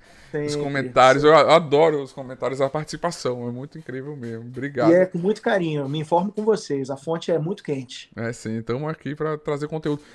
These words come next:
Speaker 1: Gente, ó, quinta-feira a gente vai ter uma live direta do México com a atriz Maria Solares, a Lisete Bracho, da clássica drama, do drama A, A Usurpadora.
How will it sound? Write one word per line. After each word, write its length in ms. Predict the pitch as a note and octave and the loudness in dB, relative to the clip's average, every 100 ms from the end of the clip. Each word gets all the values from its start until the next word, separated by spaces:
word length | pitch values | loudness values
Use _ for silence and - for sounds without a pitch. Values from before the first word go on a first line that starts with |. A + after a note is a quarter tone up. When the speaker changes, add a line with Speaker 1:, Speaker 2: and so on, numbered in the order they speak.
| - | -8
Speaker 1:
Gente, 380 | B2 F3+ D3+ A#2 _ - | -2 0 -2 -8 _ 2
ó, 280 | C3+ C#3+ A#2 _ _ - | 8 8 6 _ _ -4
quinta-feira 680 | A#3+ C#4+ A#3 - D#3 D#3+ E3 | -2 2 0 2 4 6 4
a 20 | |
gente 220 | D#3 E3+ | 2 -4
vai 100 | E3 | -4
ter 120 | D#3+ | -2
uma 120 | E3+ D#3 | 0 2
live 320 | C#3+ D3 D3+ | 2 2 0
direta 560 | D#3 C#3 C#3 C#3 C#3+ - _ _ | -2 2 0 0 -6 -8 _ _
do 120 | C3+ D3 | -6 -2
México 400 | B2+ C#3 C#3+ - | 4 2 2 -4
com 100 | C#3+ | -4
a 20 | |
atriz 380 | C#3+ C3+ C#3+ C3 | -2 -2 -4 -4
Maria 720 | C#3+ D3 C#3+ B2+ D3+ G3 F3+ | -2 0 0 -4 -2 0 0
Solares, 720 | E3 - D#3 C3 C#3+ C3 A#2+ | 0 -4 2 4 6 4 2
a 80 | C#3 | 0
Lisete 560 | D3+ D3+ A2+ C#3 D3+ D3+ | 0 -2 -2 0 0 -4
Bracho, 640 | C3+ C#3 C#3+ - A#2 G#2+ _ - | 0 0 0 -4 -8 -8 _ -8
da 120 | - A#2+ | -4 -2
clássica 680 | C3+ C3 C#3 - - C3 A#2+ | 2 2 2 -4 2 2 2
drama, 760 | A2 B2 C3 C3+ C#3 C#3 C#3 | -4 -4 0 2 0 -2 -8
do 160 | B2+ B2+ | -6 -6
drama 480 | A#2+ C3 C#3 C#3 C3+ _ _ - | -2 -2 0 -2 -4 _ _ -8
A, 300 | A2+ C3+ B2 - _ - | 2 4 2 -2 _ -2
A 100 | D3 | 0
Usurpadora. 920 | C#3+ - F#3 F3+ D3 A2 A#2+ G#2+ G#2+ | 0 -4 -8 -4 -4 -2 -4 -4 -6